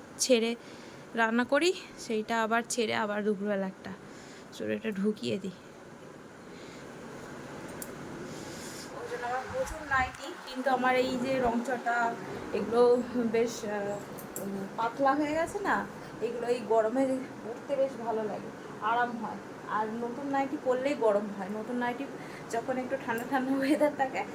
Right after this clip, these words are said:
তখন ন-, নতুন নাইটি পরি, আর না হলে এই পুরাতন রংচটা, ওই জন্য এগুলো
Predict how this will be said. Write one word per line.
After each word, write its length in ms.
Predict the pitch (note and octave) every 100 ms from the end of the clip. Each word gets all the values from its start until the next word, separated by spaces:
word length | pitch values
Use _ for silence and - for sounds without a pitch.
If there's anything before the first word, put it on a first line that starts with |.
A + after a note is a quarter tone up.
| - - A#3+
তখন 200 | B3+ C#4
ন-, 460 | A#3 G#3+ - A#3 A3+
নতুন 240 | A3 A#3+
নাইটি 300 | A3+ F3+ G3 -
পরি, 220 | - G3+
আর 140 | G#3 G#3+
না 140 | G#3
হলে 220 | A3+ A#3+
এই 100 | B3+ -
পুরাতন 540 | G#3+ A3 A3 - A3+ A#3 - - -
রংচটা, 440 | A3 G#3+ G#3+ A3 A3
ওই 80 |
জন্য 160 | G#3+ A#3
এগুলো 160 | A#3